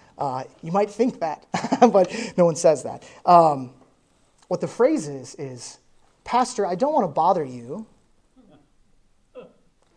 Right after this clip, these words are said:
Pastor, I know you're busy." You say this because you know that Pastor Matt and I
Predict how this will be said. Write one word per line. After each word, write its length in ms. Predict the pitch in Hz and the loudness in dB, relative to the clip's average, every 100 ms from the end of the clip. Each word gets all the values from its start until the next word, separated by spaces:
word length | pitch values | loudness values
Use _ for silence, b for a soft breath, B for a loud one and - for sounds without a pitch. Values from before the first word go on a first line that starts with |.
| b b b - | b b b 0
Pastor, 280 | 220 - | 0 2
I 60 | 220 | 0
know 120 | 226 | 2
you're 140 | 330 214 | 0 0
busy." 720 | 151 175 233 123 127 180 220 _ _ - _ _ _ _ _ _ _ _ _ _ _ _ 359 214 _ 190 _ _ _ _ _ _ _ _ _ _ _ _ _ _ _ _ b b | -2 -4 -4 -8 -12 -12 -12 _ _ -20 _ _ _ _ _ _ _ _ _ _ _ _ _ -20 _ _ _ _ _ _ _ _ _ _ _ _ _ _ _ _ _ _ b b
You 160 | 185 262 | -6 -4
say 300 | 262 240 240 | 0 4 4
this 180 | 196 - | 2 -4
because 420 | 165 - 160 143 | -12 -6 -6 -4
you 140 | 208 | -4
know 220 | 294 190 151 | -2 -2 -6
that 160 | 143 | -10
Pastor 340 | - 196 190 233 | -6 -6 -4 -6
Matt 300 | 170 151 160 | -6 -8 -10
and 140 | 151 | -12
I 420 | - 139 127 120 | -10 -10 -10 -14